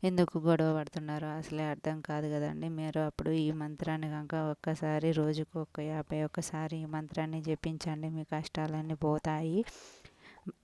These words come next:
భార్యాభర్తల మధ్య సఖ్యత కూడా పెరుగుతూ ఉంటుంది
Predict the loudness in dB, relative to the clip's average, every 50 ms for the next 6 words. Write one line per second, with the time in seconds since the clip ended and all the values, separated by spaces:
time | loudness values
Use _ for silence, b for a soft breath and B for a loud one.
0 | _ _ -8 -2 0 2 2 4 4 2 2 2 0 0 0 0 0 0 0 -2
1 | -2 0 4 4 4 4 2 0 -4 -2 -2 -2 2 2 4 4 4 4 4 4
2 | 4 4 6 6 4 2 2 0 0 0 0 -2 -4 -6 -4 -2 -2 -2 0 2
3 | 4 4